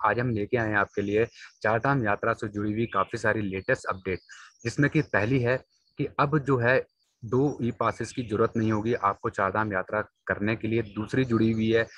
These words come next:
कि हेलीकॉप्टर जो service है वो चार धाम के लिए ओपन हो चुकी है। क्या उसके, अ, rules and regulations हैं, कहाँ-कहाँ से आप,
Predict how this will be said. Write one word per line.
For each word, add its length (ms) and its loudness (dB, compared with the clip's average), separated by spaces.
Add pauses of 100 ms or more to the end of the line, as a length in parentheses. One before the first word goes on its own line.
(280)
कि 140 -2 (100)
हेलीकॉप्टर 500 2
जो 240 -2
service 460 0
है 180 2
वो 240 -4 (440)
चार 160 2
धाम 180 0
के 120 -4
लिए 200 0
ओपन 360 -2
हो 100 4
चुकी 280 -4
है। 140 0
क्या 280 2
उसके, 480 -2 (420)
अ, 200 4 (260)
rules 440 2
and 100 0
regulations 520 0
हैं, 140 0
कहाँ-कहाँ 460 2
से 140 -4
आप, 220 0